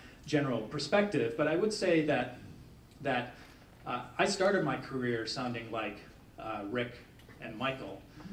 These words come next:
and I'm going to probably end my career sounding a lot more like Bill. Uh, um, as, uh, as Rick suggested, uh, I, I do think in some fundamental respect the challenge we face is most deeply rooted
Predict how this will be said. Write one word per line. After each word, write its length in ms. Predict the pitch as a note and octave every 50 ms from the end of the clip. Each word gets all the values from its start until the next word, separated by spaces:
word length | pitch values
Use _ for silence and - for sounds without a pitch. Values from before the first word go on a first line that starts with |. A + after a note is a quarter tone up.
| - - - - -
and 140 | B2+ B2 B2+
I'm 180 | B2+ C3+ B2+
going 180 | C3+ D3 C#3+ C#3
to 60 | -
probably 360 | - - D3+ C3+ B2+ B2 B2
end 160 | C#3 E3 F3+ D#3
my 140 | B2+ A#2
career 340 | A#2 - - A#2+ A2+ A2+ A2+
sounding 300 | - - B2+ B2+ C3 B2
a 40 | A#2+
lot 180 | B2 B2+ B2+ B2
more 140 | A#2+ A#2+
like 260 | A#2+ B2 A#2+ - - -
Bill. 340 | E3+ F#3 - - - - - - - - - - - - - - F3+ - - - - - - C#3+
Uh, 340 | C3 B2+ B2 A#2+ A#2 A2+ - - - - - - - - - - - - - - - - - - - - - - - - - - - -
um, 100 | B2+ A#2+ A#2 A#2 A#2 A#2 - - - - - - - - - - - - - - - - - - - - - - - - - - - - - - - -
as, 340 | C#3 C3+ C3 A#2+ - - -
uh, 360 | C3+ A#2+ A2+ A2 A2 G#2+ G#2+ - -
as 360 | C3+ A#2+ A2+ A2+ G#2+ - - - D3+ B2
Rick 300 | B2 D#3 F3 F3 - - - D#3+
suggested, 760 | D3 - - C3+ - - B2 A2+ A2 - - - - - G2+ - - - - - - - - - -
uh, 380 | - A#2+ A#2 A2 A2 G#2+ G#2 G#2 F#2+ - - - - - - - - - - -
I, 160 | B2 A#2+ A#2+ -
I 80 | C3+ -
do 220 | - E3 F3+ F3+
think 380 | - - D#3+ C#3 B2+ - - -
in 100 | C3+ A#2+
some 200 | - - C#3 B2+
fundamental 580 | B2 - D#3 D3+ C#3+ C3+ B2+ C3 C3+ C3 B2+ A#2+
respect 380 | A#2 - - - A#2+ A2 -
the 60 | - -
challenge 420 | - - B2 A#2+ A#2 A2+ A2 -
we 120 | A#2 A2
face 340 | G#2 - A#2 G#2+ G#2 G2+ -
is 120 | - B2 B2
most 260 | A#2+ A2 - - -
deeply 280 | B2+ A#2+ - A#2+ A2
rooted 380 | G2+ G#2 G#2+ G#2 G2+ G2+ G2+